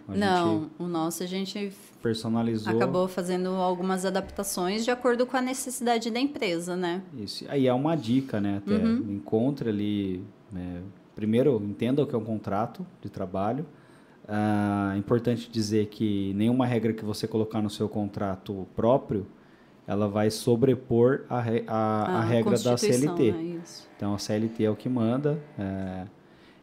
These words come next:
Speaker 1: e, mas, às vezes, é interessante você fazer ali, contratar um, uma assessoria jurídica pra te ajudar a fazer um contrato específico, porque muitas vezes você tem, ah,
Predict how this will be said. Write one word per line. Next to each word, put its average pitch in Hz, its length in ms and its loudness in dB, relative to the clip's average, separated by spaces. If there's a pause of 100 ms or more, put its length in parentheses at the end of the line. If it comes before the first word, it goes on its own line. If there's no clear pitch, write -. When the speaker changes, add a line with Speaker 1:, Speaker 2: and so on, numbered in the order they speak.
(140)
Speaker 1:
e, 107 560 2
mas, 120 600 4
às 113 180 2
vezes, 135 320 4
é 143 80 8
interessante 127 480 -2
você 135 240 0
fazer 110 460 2
ali, 104 140 0
contratar 110 540 -4
um, 104 300 -2
uma 104 240 -2
assessoria 110 480 0
jurídica 110 680 0 (500)
pra 117 120 0
te 117 140 2
ajudar 113 320 4
a 113 40 4
fazer 113 260 2
um 117 80 4
contrato 117 400 -2
específico, 127 680 -2
porque 127 400 0
muitas 135 380 4
vezes 131 180 4
você 135 200 -2
tem, 120 720 0 (580)
ah, 104 840 2